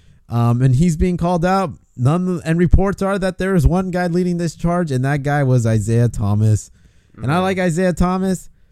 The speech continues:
Speaker 1: but I just don't think he has the right to call out Kevin Love in this situation.
Speaker 2: Oh, yeah, no way. You're the new guy, you know? Kevin
Speaker 1: Yeah.
Speaker 2: Love's been here for years, and you just got here, and you're trying to have your way with the culture.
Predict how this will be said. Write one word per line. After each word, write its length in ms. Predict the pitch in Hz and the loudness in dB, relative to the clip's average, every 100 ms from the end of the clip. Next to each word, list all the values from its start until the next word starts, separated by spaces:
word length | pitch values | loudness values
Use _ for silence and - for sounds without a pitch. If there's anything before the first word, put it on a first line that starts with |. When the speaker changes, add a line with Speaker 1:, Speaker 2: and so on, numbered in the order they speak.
| - - | -20 -8
Speaker 1:
but 200 | 113 131 | 0 2
I 140 | 147 | 4
just 220 | 147 147 123 | 4 2 4
don't 200 | 139 127 | 2 2
think 200 | 131 131 | 0 0
he 140 | 123 | 2
has 260 | 120 123 110 | 2 2 2
the 100 | 113 | 0
right 320 | 110 110 98 | 2 2 0
to 80 | 113 | -4
call 320 | - 104 104 | -2 0 2
out 180 | 101 - | 0 2
Kevin 320 | 104 95 98 | 0 2 0
Love 200 | 98 95 | 0 0
in 100 | 95 | 0
this 160 | 95 | -2
situation. 720 | - 98 - 98 95 98 104 98 | -2 -8 -4 -2 0 -2 -2 2
Speaker 2:
Oh, 180 | 170 127 | 2 2
yeah, 220 | 143 120 | -2 -6
no 240 | 135 156 | -6 -6
way. 360 | 160 185 120 107 | -4 -4 -4 -8
You're 260 | 156 190 | -10 -8
the 80 | 196 | -8
new 240 | 190 202 202 | -8 -8 -4
guy, 440 | 175 135 107 98 - | -2 -2 -4 -12 -18
you 160 | - 151 | -14 -10
know? 360 | 165 185 208 - | -6 -8 -10 -16
Kevin 240 | - 110 113 | -12 -4 0
Speaker 1:
Yeah. 80 | 113 | 2
Speaker 2:
Love's 260 | 117 107 | 2 0
been 320 | 139 180 208 | -4 -8 -8
here 240 | 196 165 151 | -10 -10 -10
for 160 | 147 | -12
years, 540 | 147 147 180 160 120 107 | -14 -10 -8 -8 -8 -12
and 120 | 123 | -18
you 120 | 147 180 | -18 -16
just 440 | 147 143 143 - | -10 -8 -8 -8
got 260 | 117 117 120 | -6 -6 -6
here, 420 | 120 117 117 127 _ _ _ _ _ - - _ | -8 -8 -8 -12 _ _ _ _ _ -20 -20 _
and 180 | 143 139 143 | -12 -10 -8
you're 120 | 160 | -8
trying 800 | - 151 143 147 143 135 135 - - | -6 -2 -2 -2 -4 -8 -14 -18 -20
to 560 | - 139 131 127 123 - _ - _ _ | -14 -10 -8 -8 -10 -14 _ -20 _ _
have 360 | 120 143 139 127 | -10 -6 -6 -6
your 220 | 131 127 | -10 -10
way 260 | 117 120 113 | -4 -4 -4
with 220 | 110 101 | -8 -12
the 80 | 107 | -18
culture. 640 | - 123 117 - 95 90 | -12 -10 -10 -12 -14 -14